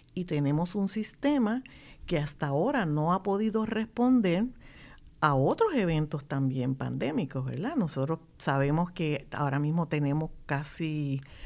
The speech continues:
como veinte mil casos de influenza diagnosticados y cuando usted busca en la página, la página dice,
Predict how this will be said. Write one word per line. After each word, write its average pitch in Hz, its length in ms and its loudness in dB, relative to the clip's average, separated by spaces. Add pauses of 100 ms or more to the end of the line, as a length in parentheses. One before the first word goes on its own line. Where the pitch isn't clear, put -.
(200)
como 160 220 0
veinte 139 340 2
mil 156 240 2
casos 156 420 -4
de 165 80 0
influenza 170 880 0 (160)
diagnosticados 156 1040 -2 (420)
y 180 100 -4
cuando 160 260 0
usted 175 180 -2
busca 185 260 0
en 214 100 4
la 220 120 0
página, 294 560 0
la 185 180 0
página 202 380 2
dice, 247 640 0